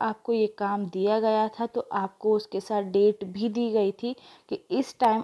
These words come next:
आपको अपना डेट पे सबमिट करना है काम, इस डेट को आपका काम सबमिट होएगा, इसके बाद आपका काम चेक नहीं किया जाएगा। ध्यान रहे आप सभी को इस बात का। जिन्होंने काम सबमिट करवा दिया है बच्चों, सिर्फ उन्हीं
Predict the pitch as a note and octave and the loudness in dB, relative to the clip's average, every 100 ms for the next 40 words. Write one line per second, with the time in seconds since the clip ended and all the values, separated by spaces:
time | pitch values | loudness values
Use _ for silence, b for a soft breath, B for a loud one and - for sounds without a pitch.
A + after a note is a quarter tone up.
0 | - G#3+ G#3+ A3+ G#3 G3+ G#3+ G3 F#3+ F#3+ | -2 -4 -4 -4 -4 -4 -8 -4 -2 -2
1 | F#3+ _ G#3+ A3+ - G3+ G3 G3+ - F#3+ | -4 _ 0 0 -4 -4 -4 -6 -6 -6
2 | F#3 F#3+ F#3+ G#3 G3 G3 F#3 A3 - G3+ | -2 -2 -2 -4 -6 -4 -4 -4 -6 -10
3 | G3 G3 G3 - G#3 G3 - F#3 G3 F#3 | -4 0 0 -2 -6 -6 -6 -8 -4 -4
4 | F#3 G3 F3+ F#3+ G3+ G#3+ G3+ A3 G#3 - | -4 -4 -4 -4 -2 -2 0 -2 -4 -6
5 | F#3+ F#3 F#3+ F#3+ - F#3+ - - F3+ G#3 | -8 -4 -4 -4 -8 -14 -12 -8 -6 -6
6 | - F#3+ F#3 G3 E3 F#3+ A3 - F3+ C4 | -6 -4 -4 -6 -6 -4 -6 -4 0 0
7 | D#4+ G3 D#3 C#3 C3+ C#3 D3+ - b b | 0 -4 -4 -4 -6 -10 -12 -20 b b
8 | b b b - G3 G3+ G#3+ A3 G3 G#3 | b b b -10 0 2 2 2 0 2
9 | G#3 G3 - F3 F3+ F3+ F#3 E3 E3+ D#3+ | 2 -2 -4 -2 -2 -2 -6 -4 -6 -6
10 | - E3+ A3 - _ b b b b b | -8 -10 -10 -12 _ b b b b b
11 | F3+ B3+ C4 C4+ C#4 C4+ C4 C4+ B3+ A3+ | -2 2 6 4 4 4 4 4 2 2
12 | B3+ - A#3+ A#3 G#3+ G#3 A#3 A#3+ B3 A3+ | 0 0 -2 0 0 2 4 4 4 2
13 | A3+ A3 A#3+ A#3+ B3+ - A#3+ G#3+ A3+ | 0 0 -2 0 -4 -4 -4 -2 0